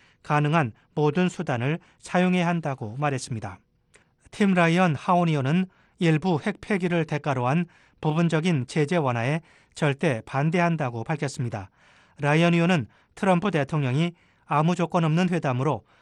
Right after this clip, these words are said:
김정은 독재 체제에 국제적인 합법성만 부여했다며, 북한 정부가 자행한 국제 범죄와 반인도 범죄를 잊어서는 안 된다고 강조했습니다.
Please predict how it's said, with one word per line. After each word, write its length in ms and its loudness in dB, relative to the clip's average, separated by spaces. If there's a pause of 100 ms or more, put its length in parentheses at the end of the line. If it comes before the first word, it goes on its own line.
(120)
김정은 520 2
독재 380 -4
체제에 440 -2 (280)
국제적인 640 0
합법성만 800 -2
부여했다며, 600 -2 (500)
북한 360 0
정부가 380 0
자행한 400 0 (240)
국제 360 0
범죄와 600 0
반인도 400 0
범죄를 480 -4 (280)
잊어서는 580 -2 (180)
안 220 -2
된다고 520 -2
강조했습니다. 800 -6